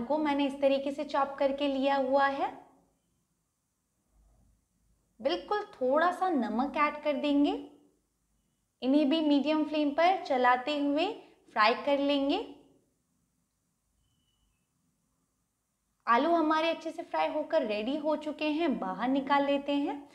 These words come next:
तो चलिए अब हम हमारी सब्जी बना लेते हैं। एक कढ़ाई में चार से पाँच टेबलस्पून के करीब तेल को अच्छे से गर्म कर लें। हाफ टेबल स्पून जीरा ऐड कर देंगे।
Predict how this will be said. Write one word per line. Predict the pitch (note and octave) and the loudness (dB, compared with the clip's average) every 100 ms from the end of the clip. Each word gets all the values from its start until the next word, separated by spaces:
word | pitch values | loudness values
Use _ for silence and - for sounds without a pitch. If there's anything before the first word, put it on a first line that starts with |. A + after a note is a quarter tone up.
| - _ - | -20 _ -10
तो | |
चलिए | A#3 - A#3 G4 | -4 -2 0 -2
अब | - A#3+ | 0 -2
हम | A3+ C4 | 0 0
हमारी | C#4+ B3+ A#3 F4 | 2 2 2 0
सब्जी | B4 E4 A#3 C#4 | 0 -2 0 0
बना | A3+ G#3 F#3+ | 0 -2 -4
लेते | F#3 F#3 - | -8 -10 -12
हैं। | G3 F#3+ F#3 - - - _ _ _ _ | -12 -12 -14 -18 -20 -20 _ _ _ _
एक | A3 G#3+ | -12 -4
कढ़ाई | A3+ G#3+ A#3 C#4+ | -2 0 0 2
में | D#4 D#4+ | 2 0
चार | D4 C4+ | 0 0
से | C4+ E4+ - | 0 -6 -4
पाँच | A#3 B3+ - | -4 -4 -4
टेबलस्पून | D4+ C4 D4+ - D4 C#4+ | -6 0 0 0 0 0
के | D4+ | 0
करीब | D4 D4+ E4+ - | -2 -2 -2 -4
तेल | A3+ | -6
को | G#3+ A3+ | -4 -8
अच्छे | - G3 - | -8 -10 -10
से | C4+ D4 | -6 -2
गर्म | C4 C4+ C4+ | 0 0 0
कर | C4+ C4 | 0 0
लें। | C4+ F4+ B4 - - _ _ _ _ _ | 0 -2 -6 -16 -20 _ _ _ _ _
हाफ | - B3+ - | 0 2 2
टेबल | D4+ B3+ | -2 0
स्पून | B3+ - D#4+ D4+ | -2 -4 -4 -2
जीरा | A#3 A3 G#3+ B3 C4+ | -2 -4 0 2 2
ऐड | C4+ C4+ | 0 0
कर | C4+ | -2
देंगे। | A#3 C4+ C4 C4+ | 0 2 2 0